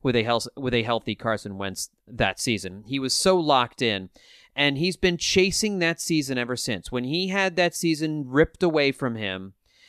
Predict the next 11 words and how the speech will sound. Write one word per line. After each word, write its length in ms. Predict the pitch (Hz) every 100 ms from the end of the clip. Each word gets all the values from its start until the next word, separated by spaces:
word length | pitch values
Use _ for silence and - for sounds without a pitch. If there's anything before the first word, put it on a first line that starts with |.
| _
when 160 | 131 147
he 80 | 175
had 180 | 190
that 160 | 185 180
Super 380 | - 202 175 156
Bowl 320 | 139 131 123
run 400 | 123 120 120 117 _ -
ripped 400 | 113 135 170 -
away 300 | 180 160 147
from 220 | - 117
him 360 | 107 98 95